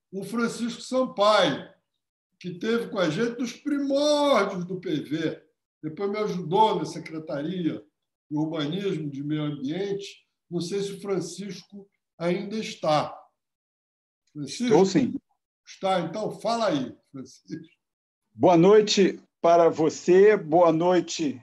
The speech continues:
Speaker 2: a todos os demais. É uma satisfação muito grande estar aqui com vocês e poder parabenizar você pela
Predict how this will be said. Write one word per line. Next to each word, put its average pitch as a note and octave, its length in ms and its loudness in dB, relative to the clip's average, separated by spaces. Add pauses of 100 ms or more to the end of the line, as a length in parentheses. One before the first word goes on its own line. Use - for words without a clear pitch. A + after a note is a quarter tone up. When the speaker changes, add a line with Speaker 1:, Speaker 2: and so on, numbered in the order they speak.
(160)
Speaker 2:
a D#3+ 100 2
todos D#3+ 460 2
os D#3 120 -4
demais. F3 800 4 (260)
É F#3 220 2
uma F#3+ 180 2
satisfação F3 1160 0 (580)
muito G3+ 460 2
grande D#3+ 880 2
estar G#3 480 0 (340)
aqui G#3 360 0
com G3 180 0
vocês F#3 800 2 (480)
e F3+ 180 -2
poder F#3+ 720 2
parabenizar F3+ 1040 2
você F3 640 2
pela E3 580 2